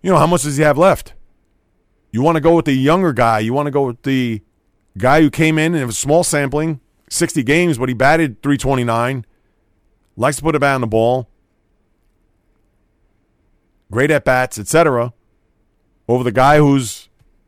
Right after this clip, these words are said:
had a long career and has had a very good career, but who knows how much he has left in his bat.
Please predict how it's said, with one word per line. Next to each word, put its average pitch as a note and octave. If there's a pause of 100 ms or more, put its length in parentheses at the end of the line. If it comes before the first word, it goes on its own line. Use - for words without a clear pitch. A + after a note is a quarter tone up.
(260)
had C3+
a C3
long C#3
career D3
and C#3
has B2+
had C#3
a B2
very C3
good D#3
career, C3
but B2+ (460)
who C3
knows D#3
how D3
much D3
he D3
has C3+
left D3
in C#3+
his A#2+
bat. C3+